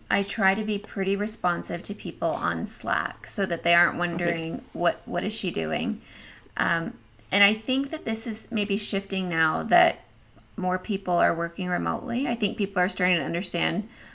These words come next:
Speaker 1: oh, if they're not responding, maybe they're just trying to get some deep work done. Like, maybe they're in the middle of coding, and that's fine.
Speaker 2: Right.
Speaker 1: So if I know that I have to do deep work, then sometimes I will actually just put in Slack a note, and I'll say, "I'm working on X Y Z,"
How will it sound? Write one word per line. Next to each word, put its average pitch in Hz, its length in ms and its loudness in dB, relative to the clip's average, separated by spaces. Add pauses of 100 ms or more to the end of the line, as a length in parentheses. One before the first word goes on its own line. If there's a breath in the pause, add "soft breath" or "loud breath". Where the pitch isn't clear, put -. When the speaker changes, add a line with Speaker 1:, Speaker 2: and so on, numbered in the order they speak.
(240 loud breath)
Speaker 1:
oh, 180 200 12
if 170 100 4
they're 202 120 6
not 202 200 4
responding, 190 520 2
maybe 180 200 0
they're 190 140 4
just 214 200 -2
trying 175 200 0
to 175 60 0
get 165 160 -2
some 165 200 -2
deep 165 260 -2
work 160 260 0
done. 117 220 2
Like, 156 180 -4
maybe 160 220 -2
they're 165 120 0
in 165 80 -2
the 165 60 -4
middle 160 200 0
of 160 80 -2
coding, 165 420 0
and 190 120 0
that's - 240 -4
fine. 147 260 2
Speaker 2:
Right. - 220 -2 (920 loud breath)
Speaker 1:
So 190 320 6
if 214 220 2
I 202 480 2 (140)
know 202 280 4
that 214 120 4
I 214 60 10
have 233 180 2
to 185 80 -6
do 185 140 2
deep 185 260 0
work, 170 260 0 (360)
then 180 260 0
sometimes 202 340 2
I 170 100 10
will 175 80 8
actually 175 280 4
just 220 180 0
put 190 120 2
in 175 120 0
Slack 175 460 4
a 175 100 4
note, 170 320 2
and 170 160 -2
I'll 170 100 -2
say, 165 380 -2 (260)
"I'm 185 140 0
working 190 300 2
on 175 380 0 (180)
X - 240 2
Y 170 180 2
Z," 165 500 0